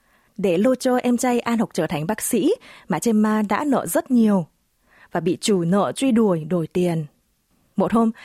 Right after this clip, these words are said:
khi Gemma bị đe dọa bởi những người cho vay nặng lãi tìm đến nhà hàng nơi cô đang làm việc, chủ nhà hàng đã đánh một trận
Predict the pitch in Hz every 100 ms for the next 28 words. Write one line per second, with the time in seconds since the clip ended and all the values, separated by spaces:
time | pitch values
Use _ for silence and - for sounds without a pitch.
0 | - - 254 254 240 240 233 220 208 240
1 | 226 240 - - 190 196 196 330 339 180
2 | 226 220 220 196 160 165 - 302 - 190
3 | 160 196 262 180 190 175 156 196 220 233
4 | 226 214 165 151 170 - _ _ _ _
5 | - 196 165 165 185 156 156 147 170 165
6 | 285 262 - 214